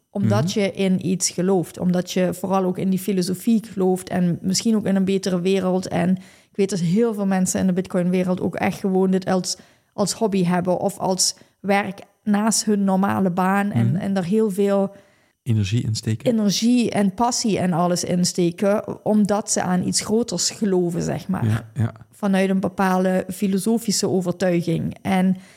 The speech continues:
Speaker 1: ik kijk zo cringe, omdat ik aan de ene kant denk dat er nu heel veel aandacht voor gaat komen en dat er nu marketingbudgetten en dat soort dingen komen.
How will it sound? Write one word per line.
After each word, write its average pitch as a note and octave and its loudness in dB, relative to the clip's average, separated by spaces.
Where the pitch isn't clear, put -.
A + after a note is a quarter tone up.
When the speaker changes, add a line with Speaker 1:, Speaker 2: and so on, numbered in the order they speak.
Speaker 1:
ik F#3 -4
kijk G3 0
zo G3 -2
cringe, G3 0
omdat F3+ 0
ik F#3 -2
aan F#3 2
de F3+ 2
ene G3+ 2
kant F#3+ 0
denk F#3 2
dat - -6
er F#3 2
nu F#3+ 4
heel G3 2
veel F#3 -2
aandacht G3+ 0
voor E3+ 0
gaat E3+ -4
komen F3 0
en F#3 0
dat F#3 -2
er G3 2
nu F3 4
marketingbudgetten E3+ -2
en F3 0
dat E3+ 0
soort B2+ -2
dingen E2+ 0
komen. E2+ 0